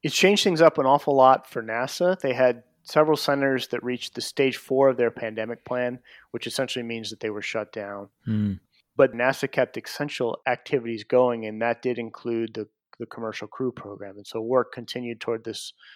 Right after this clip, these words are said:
Speaker 1: launch of Crew Dragon. And SpaceX has been deemed an essential service by the federal government because it does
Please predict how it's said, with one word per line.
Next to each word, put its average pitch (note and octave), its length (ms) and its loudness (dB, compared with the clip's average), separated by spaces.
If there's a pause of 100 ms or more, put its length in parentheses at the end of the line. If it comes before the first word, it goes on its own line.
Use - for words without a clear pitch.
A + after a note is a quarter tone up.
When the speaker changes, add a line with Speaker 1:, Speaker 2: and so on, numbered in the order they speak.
(120)
Speaker 1:
launch A2+ 300 -6
of G#2 120 -14
Crew A#2 200 -10
Dragon. A2 500 -6 (340)
And A#2 100 -8
SpaceX D#3+ 840 4
has C3 160 -8
been B2 220 -4
deemed B2+ 300 -4
an A#2 120 -2
essential A2+ 640 -6 (180)
service A2+ 540 -2
by A2+ 160 -2
the G#2+ 100 -8
federal A2+ 300 -4
government A#2 440 -6
because - 240 -16
it G#2 120 -20
does G#2+ 340 -8